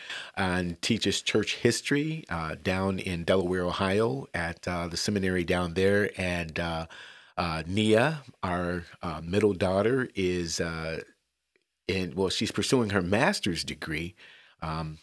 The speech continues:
I don't know whether I wanna give out the universities or not, you know, to start any rivalries or whatever, but she's in Ohio.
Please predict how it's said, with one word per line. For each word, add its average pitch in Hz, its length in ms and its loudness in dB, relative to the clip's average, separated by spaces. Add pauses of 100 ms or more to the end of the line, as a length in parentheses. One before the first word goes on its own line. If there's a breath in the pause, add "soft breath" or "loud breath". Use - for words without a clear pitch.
(360)
I 156 60 2
don't 185 140 6
know 151 80 8
whether 120 240 8
I - 20 8
wanna 101 240 4
give 95 160 2
out 95 140 6
the 87 80 -4
universities 85 840 0
or 76 60 -10
not, 85 360 -2
you 92 120 -2
know, 87 120 -2
to 82 60 -4
start 90 320 2
any 87 160 0
rivalries 82 680 0
or 80 40 -4
whatever, 82 320 0
but 113 140 2
she's 135 380 2
in 117 160 4
Ohio. 95 500 2